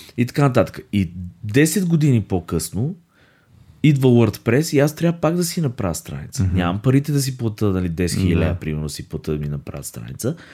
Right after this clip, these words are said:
Speaker 1: И тогава H T M L знанията ми дойдоха, защото се налага от тук там е тагове,
Speaker 2: Да барнеш, да,
Speaker 1: знаеш да
Speaker 2: някакви
Speaker 1: барнеш нещо, да болднеш нещо,
Speaker 2: Мгм.
Speaker 1: да такова. И ето тия знания изведнъж изплуваха десет години по-късно, разбираш ли? Това е, имам предвид, че каквото и да прави човек в дизайна,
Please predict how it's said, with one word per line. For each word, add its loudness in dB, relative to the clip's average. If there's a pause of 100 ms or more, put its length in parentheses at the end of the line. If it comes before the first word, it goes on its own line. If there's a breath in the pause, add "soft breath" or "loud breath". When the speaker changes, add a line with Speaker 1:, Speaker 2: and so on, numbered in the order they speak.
(240 loud breath)
Speaker 1:
И -10
тогава 0
H 8
T 2
M 4
L 8
знанията 4
ми 4
дойдоха, 2
защото -2
се -2
налага 4
от 2
тук -6
там 0
е 4
тагове, 2
Speaker 2:
Да 6
барнеш, 2
да, 0
Speaker 1:
знаеш 4
да 2
Speaker 2:
някакви -2
Speaker 1:
барнеш 2
нещо, 0
да 2
болднеш 2
нещо, 0
Speaker 2:
Мгм. 6
Speaker 1:
да 6
такова. 0 (340 loud breath)
И 4
ето 0
тия 2
знания 2
изведнъж 2
изплуваха 0
десет 2
години 2
по-късно, -2
разбираш -4
ли? -14 (580 loud breath)
Това 4
е, 2
имам 4
предвид, 4
че 0 (220 loud breath)
каквото 0
и 4
да 2
прави 4
човек -2
в -4
дизайна, -2